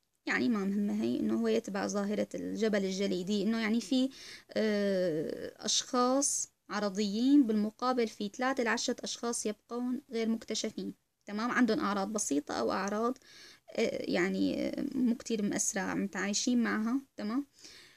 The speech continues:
هدول الأشخاص كيف بيكتشفون؟ ببرامج المسح، خاصة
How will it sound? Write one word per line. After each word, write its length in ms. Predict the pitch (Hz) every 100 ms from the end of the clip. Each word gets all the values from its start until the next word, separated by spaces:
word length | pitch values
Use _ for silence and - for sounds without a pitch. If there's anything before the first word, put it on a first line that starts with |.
| -
هدول 200 | 277 349 427
الأشخاص 460 | - - - 294 285
كيف 200 | 302 285
بيكتشفون؟ 520 | - - 233 - 269
ببرامج 540 | 269 208 202 220 214 -
المسح، 440 | - - 175 - _ _ _ _ - 190 _ - -
خاصة 340 | 262 277 269